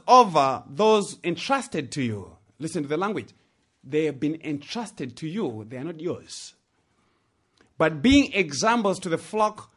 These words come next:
and when the chief shepherd appears, the chief shepherd, you will receive the crown of glory that does not fade away. And I say to myself, "For if I preach the gospel,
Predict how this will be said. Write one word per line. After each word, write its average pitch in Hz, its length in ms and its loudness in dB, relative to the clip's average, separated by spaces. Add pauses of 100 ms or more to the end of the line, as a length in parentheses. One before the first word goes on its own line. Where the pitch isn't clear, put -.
(380)
and 156 240 -4
when 240 240 0
the 175 100 -6
chief 320 340 2
shepherd 131 460 -4
appears, 110 720 -12 (760)
the 123 80 -14
chief - 280 -8
shepherd, - 400 -14 (1400)
you 131 240 -4
will 135 120 0
receive 143 380 -4
the 131 80 -6
crown 131 640 -4 (300)
of 117 200 -10
glory 110 500 -4 (340)
that 120 200 -8
does 113 160 -10
not 120 180 -8
fade 113 180 -10
away. 98 480 -12 (760)
And 139 140 0
I 185 80 4
say 190 480 -2 (160)
to 147 80 -10
myself, 101 580 -10 (920)
"For 143 180 -4
if 170 100 -4
I 165 80 4
preach - 340 0
the 180 80 -4
gospel, 123 640 2